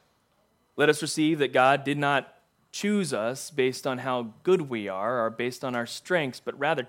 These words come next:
chose us 'cause he loves us. And that his power is shown greatly through our weakness. And let us stop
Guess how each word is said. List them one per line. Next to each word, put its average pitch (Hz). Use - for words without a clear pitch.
chose 196
us 117
'cause 147
he 135
loves 143
us. -
And 113
that 107
his 147
power 127
is 120
shown 127
greatly 120
through 110
our 104
weakness. -
And 107
let 113
us 113
stop 123